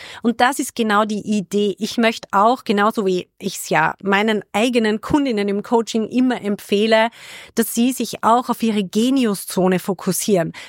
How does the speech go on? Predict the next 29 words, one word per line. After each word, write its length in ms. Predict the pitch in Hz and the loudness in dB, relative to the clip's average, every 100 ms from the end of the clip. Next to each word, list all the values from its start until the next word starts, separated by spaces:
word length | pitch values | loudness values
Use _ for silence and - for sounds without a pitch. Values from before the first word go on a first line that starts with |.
| - | -2
Dort, 240 | 247 247 | 0 0
wo 100 | 226 | -2
sie 380 | 208 214 185 190 | 0 -2 -2 0
wirklich 460 | 226 285 - 202 - | 0 0 -2 -6 -4
gut 240 | 202 196 | -4 -2
sind 340 | - 170 160 | -2 -2 -2
drin. 220 | - 185 180 - - _ | -6 -8 -10 -16 -20 _
Und 200 | 302 339 | 2 2
nicht 320 | 330 330 - - _ | 2 -2 -8 -20 _
all 180 | 220 233 | 0 0
die 140 | 220 | 0
anderen 320 | - 190 226 226 | -2 0 0 0
Sachen 400 | 220 202 - 196 - | 0 0 -2 -4 0
auch 260 | 190 208 - | 0 0 0
noch 300 | 220 220 - | 2 0 -2
probieren 440 | 220 196 208 220 | -4 0 0 0
machen, 480 | 208 208 - 220 226 - - 185 | 0 -2 0 0 0 -4 -14 -2
in 160 | 233 | 0
denen 240 | 208 220 226 | 2 0 -2
sie 320 | 226 214 214 - - _ | -2 0 -2 -6 -20 _
auch 340 | 190 208 202 - | 2 2 0 -4
irgendwas 560 | 208 208 190 170 165 - | 0 0 0 -2 -4 -6
können. 480 | - 208 196 143 170 - - - | -2 0 0 -2 -8 -14 -8 -2
Also 160 | 240 | -2
ich 160 | 226 233 | 0 0
würde 160 | 233 | 0
jetzt 180 | 240 - | -2 0
nicht 260 | 240 262 - | 0 0 -2
sagen, 600 | 233 208 220 226 226 | 2 2 2 0 0